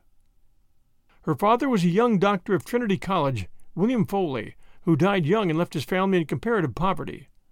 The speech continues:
He had married one Catherine Pack, whose deathbed, or rather the white waxen thing which lay upon that bed, is the very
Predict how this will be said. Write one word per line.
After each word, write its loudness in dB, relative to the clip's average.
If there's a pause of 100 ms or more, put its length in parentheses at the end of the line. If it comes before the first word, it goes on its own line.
(520)
He 0
had 4
married 2
one 2 (220)
Catherine 0
Pack, -4 (220)
whose 0
deathbed, -2 (380)
or -2
rather 2
the 0
white -2
waxen -2
thing -4
which -6
lay 2
upon 0
that -2
bed, -4 (480)
is -4
the 0
very 2